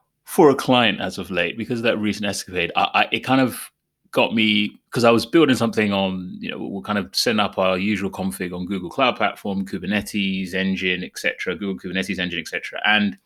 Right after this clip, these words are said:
you know, when you think about, um, a couple of things, one, the, the pure sophistication of,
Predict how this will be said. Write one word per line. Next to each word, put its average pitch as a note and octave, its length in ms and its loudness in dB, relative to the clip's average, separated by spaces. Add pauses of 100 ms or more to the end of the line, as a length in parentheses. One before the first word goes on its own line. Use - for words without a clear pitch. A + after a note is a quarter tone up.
(480)
you B2+ 80 2
know, G2 120 4
when A2+ 180 2
you C3 100 6
think C#3+ 340 0
about, F#2+ 500 2 (640)
um, F#2 640 0 (340)
a - 60 -14
couple G#2+ 340 0
of F#2+ 100 -4
things, E2 520 -2
one, A#2+ 640 2 (280)
the, G2+ 340 2
the G2+ 160 -2
pure D3+ 440 2
sophistication - 1300 -2 (560)
of, F2+ 640 0